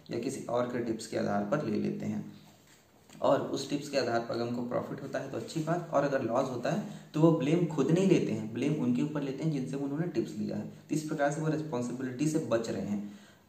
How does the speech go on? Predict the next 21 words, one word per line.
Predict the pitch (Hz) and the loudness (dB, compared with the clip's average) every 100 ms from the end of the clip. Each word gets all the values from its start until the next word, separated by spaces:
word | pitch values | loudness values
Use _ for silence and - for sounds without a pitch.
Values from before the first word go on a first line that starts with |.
| - | -12
लेकिन | 123 - 156 | -10 -4 -2
मार्केट | 123 113 - 135 | -2 -4 -6 -8
में | |
आपको | 120 120 | -8 -6
रिस्पॉन्सिबिलिटी | 113 110 - 107 104 107 104 104 | -6 -8 -8 -8 -6 -4 -4 -2
लेना | 107 107 143 156 | -2 0 0 0
पड़ेगा, | 156 156 160 | 0 2 0
खुद | - 120 | 0 -4
रिस्पॉन्सिबल | 113 113 - 107 110 123 175 - - - - | -2 -4 -4 -6 -4 0 0 -2 -8 -10 -2
होना | 110 92 | 0 0
पड़ेगा। | - - - - - - - 143 | -2 -4 -6 -8 -12 -18 -20 -12
डगलस | 135 127 135 135 | -6 -4 -2 -2
ये | 135 139 | -2 -2
कहते | 135 - | -2 -4
हैं | 123 143 156 | -6 -6 -6
कि | - 170 | -4 -2
कोई | - 170 170 | 6 8 8
सा | |
भी | 160 147 | 6 2
ट्रेड | - 107 | 0 -2
हो, | 101 | -2